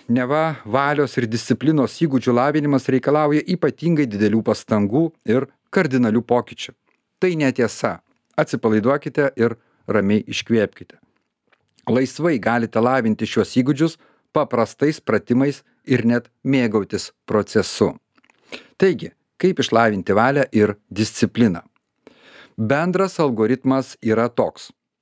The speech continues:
Daryti dalykus, kurių nedarytumėte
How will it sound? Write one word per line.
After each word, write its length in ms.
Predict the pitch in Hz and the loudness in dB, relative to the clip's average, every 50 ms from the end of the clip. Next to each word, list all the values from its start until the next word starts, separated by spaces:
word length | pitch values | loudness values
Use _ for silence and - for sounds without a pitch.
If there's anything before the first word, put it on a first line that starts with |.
| _ _ _ _ _ _ _ _ _ _ _ _ _ - | _ _ _ _ _ _ _ _ _ _ _ _ _ -4
Daryti 500 | 110 120 143 156 160 190 190 165 - 135 | 0 0 2 2 0 -2 -2 0 0 0
dalykus, 600 | 120 123 127 110 104 - - 160 190 196 - - - _ _ _ _ _ _ _ _ - | 2 2 2 0 0 -2 -2 -2 -2 -2 -4 -14 -18 _ _ _ _ _ _ _ _ -4
kurių 400 | - 156 147 143 156 180 202 202 _ _ | 0 0 2 2 2 0 0 -2 _ _
nedarytumėte 1080 | - 135 151 156 151 131 127 120 110 113 113 - - 127 135 139 135 - 160 170 185 | 0 2 2 2 2 2 0 0 2 0 0 0 0 0 0 0 0 0 -2 -2 -2